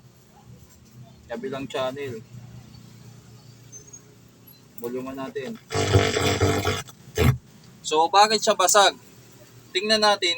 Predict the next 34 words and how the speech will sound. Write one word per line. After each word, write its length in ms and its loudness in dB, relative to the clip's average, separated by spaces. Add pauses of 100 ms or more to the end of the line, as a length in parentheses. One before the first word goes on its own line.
kung 160 -10
may 160 -2
bias 560 0
or 160 -2
may 160 -6
supply 400 -8
itong 240 -12
ano. 160 -8
Gamit 320 -2
tayo 240 0
ng 160 -10
tester. 480 -10
Ayan. 160 -8 (1400)
Okay. 240 -12 (2750)
Ayan. 240 -12 (960)
Tapos 320 -4
ito 240 -4
sa 160 -2
ground 320 -4
ulit 160 -8
natin 400 -8
ilagay. 560 -6 (1120)
Saan 240 -6
ba? 80 -4 (160)
So, 160 -4
dito 320 -2
ata 240 -2
pwede 320 -8
na. 160 -8 (240)
Check 80 -14
nga 160 -4
natin 320 -6
kung 160 -12
tama. 320 -6